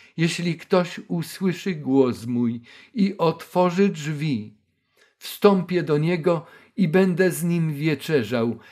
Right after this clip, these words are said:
a on ze mną”. Istnieje opowiadanie o malarzu, który wykonał to dzieło, ten portret namalował.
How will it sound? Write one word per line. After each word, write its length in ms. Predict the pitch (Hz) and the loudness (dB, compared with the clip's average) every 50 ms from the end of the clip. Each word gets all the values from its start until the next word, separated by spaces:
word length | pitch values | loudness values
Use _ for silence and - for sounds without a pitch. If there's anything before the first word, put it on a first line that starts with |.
| - _ _ | -20 _ _
a 280 | - 143 143 - - - | -4 -4 -4 -4 -4 -2
on 420 | 151 156 160 156 147 147 143 127 113 - _ _ _ - | -2 0 0 0 -2 -2 -4 -6 -8 -14 _ _ _ -10
ze 460 | 151 120 110 107 110 135 131 120 113 | -8 -8 -8 -4 -2 -2 0 0 -2
mną”. 480 | 107 104 104 107 101 101 107 110 110 107 _ _ _ _ _ - - - - | -4 -6 -8 -10 -10 -12 -14 -16 -20 -20 _ _ _ _ _ -20 -20 -4 0
Istnieje 500 | 240 196 202 - 247 240 240 240 220 220 | 0 0 2 2 2 4 4 4 4 2
opowiadanie 840 | 214 208 208 202 - 202 196 185 165 208 220 226 208 196 151 135 127 - - - - - _ - | 2 2 0 0 2 2 0 0 0 0 0 0 0 0 0 0 -2 -6 -12 -20 -20 -20 _ -2
o 120 | - 180 | 0 0
malarzu, 840 | 185 175 160 170 175 185 202 202 208 196 143 139 143 127 127 120 117 - - - - _ _ _ | 2 2 0 0 0 0 0 0 0 -2 -2 -2 -2 -2 -2 -2 -6 -10 -20 -20 -20 _ _ _
który 560 | - - - 196 190 180 180 180 175 - - 196 | -10 -2 2 4 4 4 4 2 0 -2 -4 -6
wykonał 760 | 156 139 190 175 185 - 196 202 170 147 131 127 131 127 | -2 0 2 2 2 2 2 2 2 2 0 0 -2 -2
to 220 | 123 - - 135 123 | -4 -2 -2 -2 -2
dzieło, 680 | 120 - - 147 143 139 127 117 110 113 107 - - - _ _ - - _ _ _ | -2 -2 0 2 4 4 4 2 0 -2 -4 -6 -8 -14 _ _ -20 -20 _ _ _
ten 240 | - 170 160 151 143 | 0 0 2 0 -2
portret 960 | - _ - 165 160 143 139 - - - 135 143 135 131 135 - - - _ _ _ _ _ _ _ _ _ - | -6 _ 0 2 2 2 0 -2 -4 0 2 2 2 2 0 -6 -20 -20 _ _ _ _ _ _ _ _ _ -10
namalował. 1040 | - 147 160 143 - 151 139 139 139 151 143 131 113 107 120 113 113 110 117 113 | -4 -2 -2 0 0 0 2 2 4 4 4 2 2 0 -2 -2 -4 -4 -8 -12